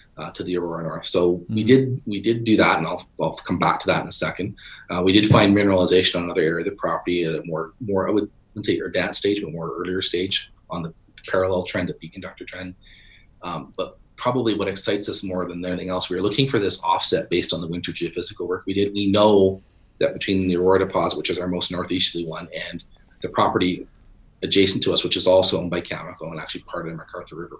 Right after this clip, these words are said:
Speaker 1: property,
Speaker 2: Hmm.
Speaker 1: they had a significant intersection on there, and we couldn't understand why our trend ended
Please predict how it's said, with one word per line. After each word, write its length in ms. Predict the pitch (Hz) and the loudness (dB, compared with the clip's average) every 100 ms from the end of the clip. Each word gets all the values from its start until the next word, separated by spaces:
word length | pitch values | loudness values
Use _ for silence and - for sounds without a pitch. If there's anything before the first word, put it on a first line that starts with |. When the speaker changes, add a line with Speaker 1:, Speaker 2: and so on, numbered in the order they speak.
| - | -12
Speaker 1:
property, 360 | 76 76 65 117 | -12 -12 -14 -6
Speaker 2:
Hmm. 240 | 120 107 101 - - | -4 -4 -6 -14 -10
Speaker 1:
they 100 | 90 | -8
had 260 | 87 90 85 | -6 -6 -8
a 60 | |
significant 460 | 82 80 92 92 87 | -10 -10 -12 -10 -10
intersection 500 | 85 - 107 - 82 | -8 -6 -6 -8 -10
on 80 | 85 | -12
there, 140 | 82 | -12
and 80 | 82 | -12
we 80 | 82 | -8
couldn't 160 | 110 | -8
understand 440 | 107 98 - 92 92 85 | -6 -4 -2 -2 -2 -4
why 300 | 87 90 87 | -2 -2 -2
our 140 | 76 85 | -4 -6
trend 340 | - 85 82 | -6 -8 -6
ended 400 | 92 104 90 82 | -4 -2 -4 -6